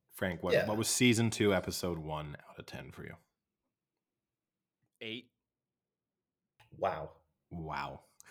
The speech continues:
Speaker 1: That is
Speaker 2: I mean,
Speaker 1: high.
Speaker 2: you are, you are, you are just like the football. You are, you are up there. <laughs> Like, it is, like,
Speaker 1: Yeah.
Speaker 2: that is your
Speaker 3: I mean, see,
Speaker 2: base mark.
Speaker 3: season one,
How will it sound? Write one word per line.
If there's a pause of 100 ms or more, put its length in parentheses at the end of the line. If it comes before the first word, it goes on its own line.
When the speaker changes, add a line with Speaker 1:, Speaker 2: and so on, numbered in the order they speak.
(720)
Speaker 1:
That
is
Speaker 2:
I
mean,
Speaker 1:
high. (680)
Speaker 2:
you
are, (200)
you
are,
you
are
just
like
the
football.
You
are,
you
are
up
there.
<laughs>
Like,
it
is,
like,
Speaker 1:
Yeah. (220)
Speaker 2:
that
is
your
Speaker 3:
I
mean,
see,
Speaker 2:
base
mark. (460)
Speaker 3:
season
one,